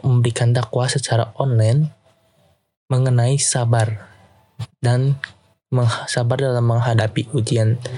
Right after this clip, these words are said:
Nah, pada podcast kali ini juga saya, eh, ini sekaligus sebagai tugas ujian akhir semester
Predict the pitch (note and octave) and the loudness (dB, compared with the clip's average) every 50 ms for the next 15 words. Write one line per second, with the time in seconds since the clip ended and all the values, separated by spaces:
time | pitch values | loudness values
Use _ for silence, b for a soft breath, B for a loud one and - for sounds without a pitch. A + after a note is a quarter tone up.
0 | - - _ B B B B B B B B B B B B B _ _ - A#2+ | -14 -18 _ B B B B B B B B B B B B B _ _ 2 2
1 | G#2+ G2+ - - _ _ - B2 A#2+ A#2 - B2+ A#2 - B2 - - A#2+ A2+ A2 | 2 0 -2 -12 _ _ -4 -2 -2 -2 -2 -2 -2 -2 -2 -2 -2 0 0 2
2 | A2+ A2+ A2 A#2 A2 A2+ C3+ C#3+ C#3+ - C#3 C3+ B2+ - - - B2 B2 B2 A#2+ | 2 2 2 2 0 -2 -2 -2 -2 -2 -2 -2 -2 -2 -4 -2 -2 0 0 0
3 | A#2+ A#2+ A#2+ A#2 A#2 A#2 A#2+ C3+ D3 D3+ - - A2+ A2 G#2+ G#2 - - C#3+ D3 | 0 0 0 0 0 0 0 0 0 -2 -2 -2 0 0 -2 -2 -2 -2 0 0
4 | - - - - A#2 A2 G#2+ G#2 G#2+ - C3+ D3 D3+ D3 D#3 - - - A#2+ A2+ | 0 -2 -2 0 0 2 0 0 0 0 0 0 0 -2 -2 -4 -6 -4 -2 0
5 | A#2 A#2 A2 A2+ - - - _ - A#2 A2+ A#2 A2+ - A2+ A2+ A#2+ A2+ - - | 0 0 0 -2 -2 -6 -6 _ -2 0 0 0 0 0 0 0 0 0 0 0
6 | C3+ D3+ D3+ - | 0 -2 -2 -2